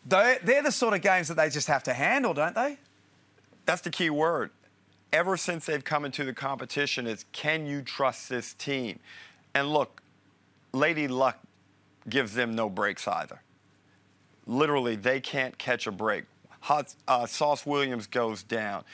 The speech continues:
Speaker 2: We've seen, I believe, three players from that team get hurt on that floor at Nissan Arena
Speaker 1: Yeah.
Speaker 2: this season.
Speaker 1: Yep.
Speaker 2: So, y-, they don't have fortune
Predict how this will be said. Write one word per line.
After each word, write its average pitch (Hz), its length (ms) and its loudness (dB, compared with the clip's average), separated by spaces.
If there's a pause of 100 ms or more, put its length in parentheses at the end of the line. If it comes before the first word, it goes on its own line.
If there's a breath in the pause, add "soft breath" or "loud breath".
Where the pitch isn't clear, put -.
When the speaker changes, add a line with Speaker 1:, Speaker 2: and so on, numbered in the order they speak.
(360 loud breath)
Speaker 2:
We've 160 180 -2
seen, 143 300 0
I 123 100 0
believe, 123 340 -2
three 165 380 -4
players 139 580 0
from 113 240 -4
that 127 240 -4
team 143 360 -4
get 139 220 -2
hurt 151 380 -4
on 113 160 -2
that 127 260 -2
floor 135 260 -2
at - 80 -8
Nissan 117 320 -6
Arena 117 360 -4
Speaker 1:
Yeah. 123 120 -2
Speaker 2:
this 135 120 -2
season. 147 480 -4
Speaker 1:
Yep. 113 160 -10 (460 loud breath)
Speaker 2:
So, 139 600 2 (280)
y-, 139 280 -10
they 143 240 0
don't 175 240 0 (180)
have 143 320 -2
fortune 123 800 -4